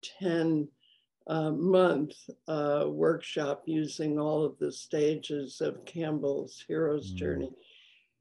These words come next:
Speaker 1: And the more I did that, um, I'm a psychotherapist, so I
Speaker 2: Mm-hmm.
Speaker 1: was really looking at it through that lens. The more I did that, the, the less,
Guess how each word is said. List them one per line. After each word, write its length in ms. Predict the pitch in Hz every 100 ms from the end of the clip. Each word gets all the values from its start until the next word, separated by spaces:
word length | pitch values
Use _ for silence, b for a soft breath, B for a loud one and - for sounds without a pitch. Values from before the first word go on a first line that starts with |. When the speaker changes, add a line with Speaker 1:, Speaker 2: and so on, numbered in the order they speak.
| -
Speaker 1:
And 260 | 175 170 165
the 100 | 165
more 480 | 180 202 208 233 214
I 160 | 170
did 480 | 156 147 175 190 190
that, 460 | 170 139 143 143 - - -
um, 540 | 151 147 151 147 139 -
I'm 200 | 160 156
a 60 |
psychotherapist, 1160 | 151 - 160 143 165 - 165 165 170 165 143 -
so 340 | - - - -
I 160 | 165 160
Speaker 2:
Mm-hmm. 140 | 165
Speaker 1:
was 180 | 170 -
really 380 | 214 254 262 196
looking 560 | 156 165 165 175 160
at 200 | 151 151
it 280 | 151 156 147 b b b b -
through 560 | - 160 165 156 156 156 156
that 420 | 151 160 160 151 160
lens. 840 | 156 156 165 160 156 156 156 - b b _
The 100 | 170
more 300 | 170 175 170
I 120 | 165
did 380 | 156 139 170 160
that, 360 | 156 151 143 -
the, 400 | 156 151 147 - -
the 120 | 151
less, 680 | 151 160 175 175 175 - -